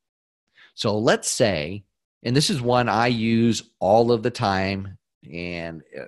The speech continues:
uh, like every presentation I do, 'cause I'm typically selling a, "Hey, here's how you make more money" type of thing, right? And my stuff typically is expensive. It's a thousand dollars or more.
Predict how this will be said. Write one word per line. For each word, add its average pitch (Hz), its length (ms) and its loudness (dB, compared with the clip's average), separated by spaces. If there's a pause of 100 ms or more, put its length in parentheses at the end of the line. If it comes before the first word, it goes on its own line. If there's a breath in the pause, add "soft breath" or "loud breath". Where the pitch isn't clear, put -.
(120)
uh, 85 200 -4
like 95 280 -6
every 147 220 4
presentation 117 640 0
I 98 80 0
do, 87 120 -2
'cause - 120 -2
I'm 170 120 4
typically 151 460 2
selling 107 500 0
a, 90 380 -4 (300)
"Hey, 165 200 0
here's 147 280 0
how 147 60 4
you 123 140 2
make 117 360 0
more 110 420 2
money" 104 460 -2 (200)
type 92 280 -2
of 82 100 -6
thing, - 320 -10 (180)
right? - 240 -10 (480 soft breath)
And 123 220 0
my 120 160 2
stuff 127 420 2 (120)
typically 131 540 2
is 104 120 2
expensive. 80 500 -4
It's 98 140 -8
a 113 60 0
thousand 104 420 0
dollars 90 480 0
or 113 160 2
more. 90 480 -2